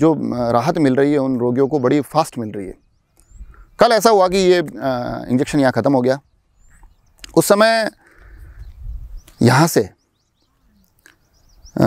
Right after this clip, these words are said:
कैलाश जी निष्कलंक, कुलदीप सिंह गौड़ और सुनील माली।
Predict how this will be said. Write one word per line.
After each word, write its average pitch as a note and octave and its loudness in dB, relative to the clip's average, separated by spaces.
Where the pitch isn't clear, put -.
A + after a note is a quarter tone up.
कैलाश C3+ 4
जी D3+ 0
निष्कलंक, E3 0
कुलदीप C3+ 2
सिंह E3 -2
गौड़ C#3+ 2
और A#2+ 0
सुनील C3+ 0
माली। A#2 0